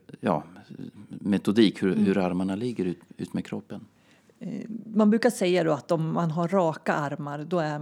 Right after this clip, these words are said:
Speaker 2: då är de begravd i den här första eh, första skedet då, tusental, elvahundratal kanske.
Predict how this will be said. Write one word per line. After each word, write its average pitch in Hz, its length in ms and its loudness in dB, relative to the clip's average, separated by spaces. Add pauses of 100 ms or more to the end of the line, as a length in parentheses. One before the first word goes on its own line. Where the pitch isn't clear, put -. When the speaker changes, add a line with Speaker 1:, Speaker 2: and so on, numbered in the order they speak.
Speaker 2:
då 165 140 -6
är 147 80 -6
de 160 140 -4
begravd 147 500 -6
i 151 60 -6
den 143 100 -12
här - 80 -14
första - 680 -8 (640)
eh, - 300 -12 (460)
första - 400 -6
skedet - 560 -2
då, - 120 -10
tusental, 143 760 -6
elvahundratal 151 960 -8
kanske. - 440 -12